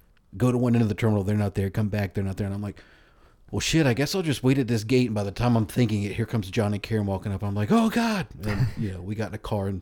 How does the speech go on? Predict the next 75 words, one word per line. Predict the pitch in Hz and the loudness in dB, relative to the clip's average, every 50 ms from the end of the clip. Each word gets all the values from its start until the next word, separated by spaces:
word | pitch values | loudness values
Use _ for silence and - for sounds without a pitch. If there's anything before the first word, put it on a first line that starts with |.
| - - | -10 -8
they | - 104 | -8 -8
took | - - 117 | -6 -6 -8
me | 104 104 | -8 -6
back | 95 101 101 - | -6 -6 -6 -6
to | - 107 | -6 -6
the | 101 | -4
base, | 90 107 107 104 - | -2 -2 -2 -2 -2
and | 123 | -4
it | 123 | -4
was | 120 123 120 | -4 -2 -2
a | 127 | -4
fun | - - 143 135 127 131 | -2 -2 -2 0 0 -2
week, | 190 190 - 110 - - - - - - - - - - - - | -2 -4 -4 -6 -8 -12 -20 -20 -20 -20 -20 -20 -20 -20 -8 -2
to | - 147 | 0 0
the | 131 | 2
point | 107 - 131 117 | 4 4 4 6
that | 131 | 6
when | 113 113 113 | 4 4 4
I | 113 113 | 2 2
came | - 120 117 104 98 | 2 0 0 0 0
back, | 92 90 135 180 190 147 - - | 0 0 0 0 0 0 0 0
I | 110 | 0
was | 104 101 107 | 0 0 0
like, | 104 104 - | -2 -4 -2
"Now | 107 120 165 196 | 0 0 0 0
I | 196 | 0
gotta | 180 165 143 135 | 0 0 0 0
watch | 127 117 120 104 - - | 0 -2 -4 -6 -6 -8
the | 107 90 | -10 -10
rest | 90 98 110 117 - - | -4 0 0 0 0 0
of | - - | -4 -8
the | 90 | -10
Fast | - - - - - - | -10 -8 -10 -10 -10 -12
and | 92 95 | -14 -14
Furious | - 90 87 85 82 92 - - | -12 -12 -12 -10 -10 -12 -12 -10
movies." | 98 90 90 87 82 92 110 117 | -10 -10 -10 -10 -10 -10 -10 -10
And | 64 92 98 95 | -10 -8 -8 -8
then | 92 92 90 - - | -8 -8 -10 -12 -10
I | 98 104 95 - - - | -10 -10 -10 -10 -12 -10
can't | - 110 95 | -8 -8 -8
remember | 92 92 85 | -8 -10 -10
what | 87 87 | -12 -12
I | |
watched | 85 98 - - - - | -12 -12 -12 -12 -12 -12
on | 95 85 | -12 -12
the | 87 | -12
way | 90 90 90 | -12 -14 -12
back. | - 87 80 82 - - | -12 -14 -14 -16 -16 -16
But, | - - - - - - - - - - - _ - - _ _ - - - | -18 -18 -18 -20 -20 -20 -20 -20 -20 -20 -20 _ -20 -20 _ _ -20 -16 -10
um, | - 107 104 98 98 95 92 87 - - _ _ _ _ _ _ _ _ _ - - | -8 -6 -6 -6 -6 -8 -10 -12 -14 -16 _ _ _ _ _ _ _ _ _ -10 -6
oh, | 113 110 | -2 -2
yeah, | 120 156 190 - - - | 0 0 -2 -2 -2 0
on | 123 120 | 0 2
the | 123 | 2
way | 127 127 | 2 2
back, | 104 147 139 120 - | 2 0 0 -2 -2
I | 98 | -4
watched | 101 92 92 87 - - - | -4 -4 -6 -6 -6 -8 -8
Oblivion. | 98 - 110 104 87 - 65 - - - | -6 -2 -2 -2 -2 -4 -10 -14 -12 -6
I | 98 | -4
didn't | 98 104 101 | -2 -2 -2
watch | 101 98 101 - | -2 -4 -6 -4
it | 107 104 | -4 -6
on | 98 | -4
the | 104 | -4
way | 104 95 92 | -4 -6 -6
there. | 110 104 95 90 90 | -6 -6 -6 -6 -6
I | |
watched | 95 92 92 - - - | -6 -6 -8 -8 -8 -8
it | 95 | -8
on | 95 | -8
the | 95 92 | -6 -6
way | 92 | -8
back, | 92 - 82 - - - | -10 -10 -12 -14 -14 -14
yeah, | - | -14